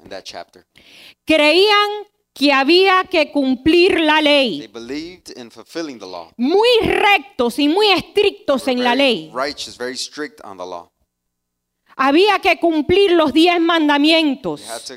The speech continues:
Speaker 1: fulfill the Ten commandments.
Speaker 2: Y todas las otras leyes, si no, si ustedes han mirado en los primeros cinco libros de la Biblia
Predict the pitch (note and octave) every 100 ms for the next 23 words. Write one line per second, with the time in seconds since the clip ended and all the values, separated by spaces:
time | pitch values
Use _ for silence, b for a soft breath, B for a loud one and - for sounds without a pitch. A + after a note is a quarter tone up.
0 | - A2+ - B2+ A2+ A2+ - C#3 C3+ B2
1 | A#2 A2+ A2 A2+ - D#4+ D#4+ G4 F#4+ A4+
2 | A#4 G#4+ F4 - G#4+ G#4+ G4 E4 F#4 F#4
3 | C#4 - C4+ C#4 C#4 - - C4+ B3+ B3+
4 | E4+ A#4 G4 F#4 F4 D#4+ E4+ G4 D4+ C#4
5 | D4+ B B B - C#4 C#4 C4 C4 B3
6 | B3+ B3+ C#4 C#4 E4+ F4 - F4 F#4 F4
7 | D#4+ D4 E4 F4 D4+ C#4 B3+ A#3+ C4 F#4
8 | A#3+ G#3+ G#3 B3